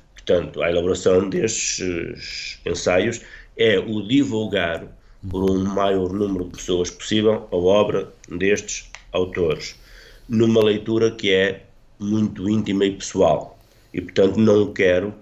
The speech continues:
eu como ensaísta, não quero impor a minha leitura a, a nenhum leitor. Eu utilizaria aqui a imagem que o António disse na introdução. Portanto, a minha análise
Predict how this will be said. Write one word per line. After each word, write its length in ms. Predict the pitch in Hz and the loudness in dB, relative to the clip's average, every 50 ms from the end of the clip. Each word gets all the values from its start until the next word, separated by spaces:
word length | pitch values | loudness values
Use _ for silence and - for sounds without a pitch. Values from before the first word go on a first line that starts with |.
| _ - | _ -12
eu 240 | - 95 92 95 95 95 - | -6 -4 -4 -4 -4 -6 -8
como 240 | - 95 87 85 85 | -6 -6 -4 -2 -4
ensaísta, 500 | 82 82 - 92 90 90 92 92 95 107 | -4 -2 0 0 2 2 0 0 0 0
não 160 | 104 101 101 95 | 0 0 0 0
quero 260 | - 98 92 87 87 | 0 0 0 2 0
impor 420 | 87 87 82 82 92 98 101 98 95 | -2 -4 -6 -4 -2 0 0 2 2
a 40 | |
minha 380 | 90 95 104 104 101 98 95 87 | 0 0 0 0 2 2 2 2
leitura 680 | 85 85 85 82 85 - 98 101 95 98 87 - - - - - - - - - - - - - - - - - | 0 0 -2 -4 -4 -4 0 2 2 2 2 0 -4 -14 -20 -20 -20 -20 -20 -20 -20 -20 -20 -20 -20 -14 -4 -2
a, 300 | 92 92 87 90 87 92 | 0 0 2 0 0 2
a 20 | |
nenhum 440 | 90 95 92 98 107 107 107 107 90 | 2 2 4 4 4 2 2 2 0
leitor. 580 | 90 87 87 85 87 92 92 85 78 76 - - - - - - - - - - - - - - - | 0 -2 -2 -2 0 0 2 2 2 0 -6 -12 -20 -20 -20 -20 -20 -20 -20 -20 -20 -20 -20 -12 -6
Eu 120 | 98 104 | -4 -4
utilizaria 560 | 110 - 123 120 117 107 113 110 110 104 98 | -2 0 0 0 2 2 2 2 4 2 2
aqui 220 | 95 95 92 101 95 | 2 0 -2 -6 -6
a 20 | |
imagem 420 | 92 92 95 92 90 85 87 92 | -4 -2 -2 -2 -2 -2 -4 -8
que 100 | 87 87 | -8 -6
o 80 | 90 92 | -4 -4
António 500 | 92 92 90 90 85 85 87 85 85 82 | -4 -2 -2 -2 -2 0 -2 -4 -4 -4
disse 520 | 82 87 87 87 - - - 85 82 80 85 85 | -4 -4 -4 -4 -4 -6 -6 -8 -8 -8 -6 -2
na 100 | 85 85 | -2 -2
introdução. 720 | 85 80 - 87 90 90 - - 101 92 92 98 98 - - - - - - _ _ _ _ - | -2 -2 -6 -8 -8 -6 0 2 4 4 4 2 0 -6 -18 -20 -20 -20 -20 _ _ _ _ -16
Portanto, 480 | - - - 110 95 95 101 - - - _ _ _ _ _ _ _ _ _ _ - | -10 -2 2 2 4 2 2 -2 -10 -16 _ _ _ _ _ _ _ _ _ _ -4
a 80 | 110 101 | -2 -2
minha 640 | 104 117 127 131 131 123 113 101 95 92 82 82 82 - _ - - | 0 2 4 4 4 4 2 2 0 0 -2 -4 -8 -16 _ -6 -4
análise 720 | 98 95 92 82 85 90 90 101 101 - - - - | -2 0 0 0 0 0 -2 -4 -6 -8 -10 -12 -12